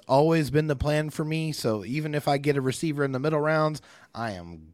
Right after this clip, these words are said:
probably gonna come back around in the later rounds, even if that's just finding a, just a pure straight burner that doesn't do much of anything else well, just a kind of a ball of clay type guy that has a trait that I like, that I feel like I can mold.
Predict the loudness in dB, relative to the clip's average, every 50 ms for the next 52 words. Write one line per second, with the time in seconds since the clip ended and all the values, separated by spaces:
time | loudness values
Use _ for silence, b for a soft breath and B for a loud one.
0 | _ 0 2 4 6 6 6 6 4 4 4 4 4 2 0 -2 -2 -4 -2 0
1 | 0 0 2 2 2 2 2 2 0 0 2 2 2 2 0 -2 -2 -2 0 2
2 | 2 2 4 4 2 2 2 2 0 0 -2 B B B B B B -4 0 2
3 | 4 4 4 2 4 4 4 4 4 2 0 0 0 0 0 -4 -10 -12 -4 0
4 | 2 2 4 2 0 -2 -2 -2 -2 -2 -4 -2 -2 -4 -6 -6 -8 -4 0 2
5 | 2 2 2 0 -2 -2 0 2 2 2 2 4 4 4 4 4 2 0 0 0
6 | 0 0 0 0 0 -2 -2 -2 -2 0 0 0 -2 -2 -2 -2 -2 -2 -2 -4
7 | -4 -6 -4 -2 0 0 0 0 -2 0 2 4 6 6 6 6 4 B B B
8 | B B B -8 -6 -4 -4 -2 -2 -2 0 0 2 2 2 2 2 4 4 6
9 | 6 6 4 2 0 -4 -2 0 0 0 0 0 0 0 0 0 2 2 2 2
10 | 0 -2 0 2 2 2 2 0 -2 -2 0 0 0 0 0 0 2 2 2 2
11 | 4 4 2 2 0 -2 B B B B B -4 0 0 0 0 -2 -8 -2 2
12 | 2 4 4 4 2 2 0 -2 -2 -2 0 4 4 6 6 6 4 2